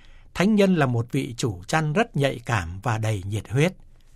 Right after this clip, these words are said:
Chẳng hạn khi chứng minh cho tín hữu Corinto thấy tính chất trung thực trong sứ mệnh thừa tác của Ngài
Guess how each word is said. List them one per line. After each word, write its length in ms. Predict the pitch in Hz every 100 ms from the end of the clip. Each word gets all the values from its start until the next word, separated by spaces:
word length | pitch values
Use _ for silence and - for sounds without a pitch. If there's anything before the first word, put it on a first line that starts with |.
| - - - - -
Chẳng 200 | 139 120
hạn 280 | 135 135
khi 180 | 120 190
chứng 260 | 190 202 208
minh 180 | 180 170
cho 140 | 175
tín 260 | 175 170 165
hữu 200 | 170 220
Corinto 720 | 170 156 151 151 151 139 135 - - -
thấy 240 | - 170 196
tính 160 | 185
chất 180 | 190 214 190
trung 260 | 196 190
thực 260 | 139 117 -
trong 260 | 175 165 151
sứ 180 | 190
mệnh 280 | 196 143 139
thừa 220 | 113 120
tác 220 | 107 175 190
của 140 | 139 120
Ngài 380 | 113 117 101